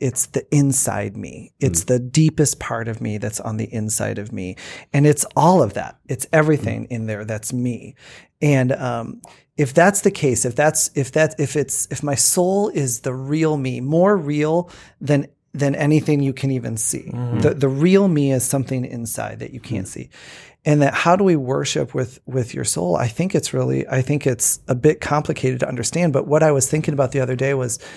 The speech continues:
Speaker 1: um, I think ultimately, I do remember being,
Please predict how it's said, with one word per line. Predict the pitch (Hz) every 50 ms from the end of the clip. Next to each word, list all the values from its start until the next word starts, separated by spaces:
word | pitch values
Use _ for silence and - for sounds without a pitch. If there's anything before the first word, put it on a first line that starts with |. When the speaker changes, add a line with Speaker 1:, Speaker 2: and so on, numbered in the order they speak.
| - - - - _ -
Speaker 1:
um, | - 139 131 123 120 120 117 - _ _ - - _ _ _ _ _ _ -
I | 156 165
think | 175 202 180 - -
ultimately, | 156 156 185 - - 165 156 - - 135 135 127 135 151 - _ -
I | 147 160 180
do | 160 147 185 196 190
remember | 180 175 151 143 139 139 135 131 131
being, | 127 117 123 120 113 113 117 113 117 120 -